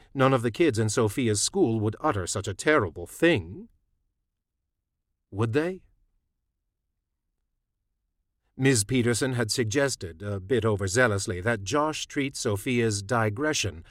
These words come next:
as a teachable moment, a phrase he hated nearly as much as microaggressions. The school practiced what it called a voluntary suspension policy,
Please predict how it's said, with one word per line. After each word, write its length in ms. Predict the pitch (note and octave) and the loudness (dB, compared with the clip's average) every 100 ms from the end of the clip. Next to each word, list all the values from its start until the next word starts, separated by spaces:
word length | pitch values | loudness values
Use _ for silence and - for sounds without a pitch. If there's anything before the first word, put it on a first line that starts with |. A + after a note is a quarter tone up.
| _ _ _ _ - | _ _ _ _ -6
as 140 | A#2+ | -2
a 80 | C#3 | -2
teachable 600 | - - G3+ - G#2 G2 | -4 -4 -4 -2 -2 -2
moment, 480 | G#2 A#2 E2 C2+ - _ _ _ | 0 0 -2 -8 -20 _ _ _
a 80 | - | -4
phrase 460 | A#2 C3+ C3 G#2+ F#2+ | 0 4 6 4 0
he 220 | G#2+ G#2 | -2 -2
hated 480 | F#2 D3 B2 G#2 F#2 | -2 -2 0 -2 -2
nearly 480 | A#2+ D#3 D#3 B2 A#2 | 0 2 2 2 0
as 140 | G#2+ | 0
much 300 | C#3 G#2 - | 0 -2 0
as 180 | A2 G#2 | -2 0
microaggressions. 1500 | G#2+ A#2+ C3 A#2+ A#2+ G#2+ G2+ G#2 G#2 A#2+ A#2 - D2 C#2+ - - _ _ _ _ _ _ _ _ _ _ | 0 0 0 -2 0 0 0 -4 0 0 0 -4 -8 -12 -18 -20 _ _ _ _ _ _ _ _ _ _
The 80 | D3 | 2
school 340 | - F3 G3+ | 4 4 2
practiced 520 | G3+ - C#3+ - C3+ - | 2 0 0 0 -4 -2
what 120 | A#2+ | -2
it 120 | A#2+ | -2
called 240 | A#2+ A#2 A#2+ | 0 2 2
a 60 | |
voluntary 680 | G2+ B2+ D#3 D3 A#2 A#2+ A#2+ | 2 0 0 0 0 0 0
suspension 540 | A2+ - F#3+ D#3 A#2 | -2 -2 -2 0 -2
policy, 500 | F#2+ G#2+ F2 - F2+ | 0 -2 -2 -6 -8